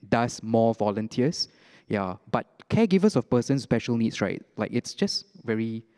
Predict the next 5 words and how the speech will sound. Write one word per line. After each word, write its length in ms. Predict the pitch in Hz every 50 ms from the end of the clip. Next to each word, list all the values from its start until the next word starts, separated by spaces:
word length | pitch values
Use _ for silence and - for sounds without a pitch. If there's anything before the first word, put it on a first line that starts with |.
| _ _ _
little 340 | - 117 127 - - 147 135
attention 580 | 104 - - - 107 107 107 - 139 151 175 170 - -
and 160 | 113 117 117
thus, 360 | 123 127 139 139 - - - - _ - - _ _ _ -
uh, 380 | - 107 101 101 95 - -